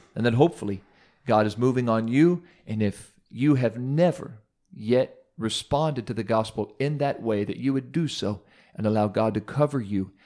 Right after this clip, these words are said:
and cleanse you and bring you closer to him. Lord Jesus, thank you so much for your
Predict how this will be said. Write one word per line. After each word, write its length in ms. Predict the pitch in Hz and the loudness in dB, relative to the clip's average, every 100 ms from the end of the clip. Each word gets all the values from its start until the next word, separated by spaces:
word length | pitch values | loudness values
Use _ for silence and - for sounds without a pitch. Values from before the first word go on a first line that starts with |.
| _ | _
and 220 | - 107 | -6 -6
cleanse 500 | - - 160 139 107 | -6 -2 0 0 -2
you 220 | - 107 95 _ _ - | -6 -6 -8 _ _ -10
and 180 | 110 95 | -8 -4
bring 240 | 123 131 | -2 -2
you 140 | 117 | -2
closer 500 | 113 - 151 135 - | -4 -2 0 2 0
to 160 | 104 - | -6 -8
him. 360 | 131 113 110 107 _ _ | -10 -10 -12 -16 _ _
Lord 240 | - 131 131 | 2 4 4
Jesus, 340 | 147 131 123 | 2 -2 -2
thank 200 | - 143 | -2 -2
you 80 | 120 | -4
so 240 | - - 123 | -6 -4 -4
much 220 | - - | -6 -6
for 100 | 107 | -6
your 200 | 104 | -6